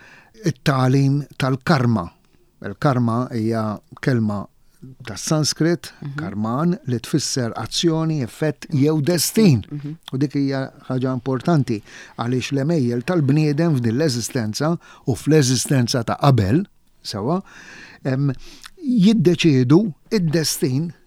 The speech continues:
Speaker 1: tal-eżistenzi fil-ġejjieni.
Speaker 2: Sewa.
Speaker 1: Ftemna?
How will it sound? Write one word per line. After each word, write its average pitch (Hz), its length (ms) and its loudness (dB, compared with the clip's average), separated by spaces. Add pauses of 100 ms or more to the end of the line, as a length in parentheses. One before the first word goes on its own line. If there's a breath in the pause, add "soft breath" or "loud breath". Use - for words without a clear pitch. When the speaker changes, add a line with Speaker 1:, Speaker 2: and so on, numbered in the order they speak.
(120)
Speaker 1:
tal-eżistenzi 156 1200 -2
fil-ġejjieni. 151 840 0
Speaker 2:
Sewa. 147 340 -10 (100)
Speaker 1:
Ftemna? 139 380 -4